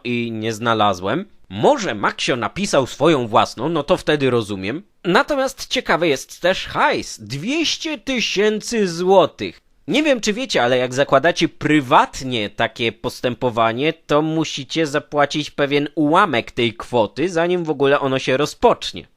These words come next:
Zakładam, że takiego hajsu Maksio nie ma, dlatego była potrzebna ta cała szopka z Centralnym Biurem Badania Cyberprzestępczości,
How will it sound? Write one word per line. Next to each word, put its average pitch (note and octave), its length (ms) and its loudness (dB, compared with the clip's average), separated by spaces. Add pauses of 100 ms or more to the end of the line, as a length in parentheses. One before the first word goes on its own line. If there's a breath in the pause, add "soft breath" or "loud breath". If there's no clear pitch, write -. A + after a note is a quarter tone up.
Zakładam, F3+ 680 0
że G#3 120 -6
takiego G#3+ 380 -4
hajsu F#3+ 500 0
Maksio G3 540 -2
nie A#3 260 -4
ma, F3+ 180 2
dlatego F#3+ 400 -2
była A#3+ 200 4
potrzebna F#3+ 520 -2
ta F#3 140 -2
cała D#3 460 6
szopka D#3 560 2
z A#2+ 500 0
Centralnym D3+ 540 0
Biurem C#3 320 2
Badania C3 440 2
Cyberprzestępczości, A2+ 1300 -6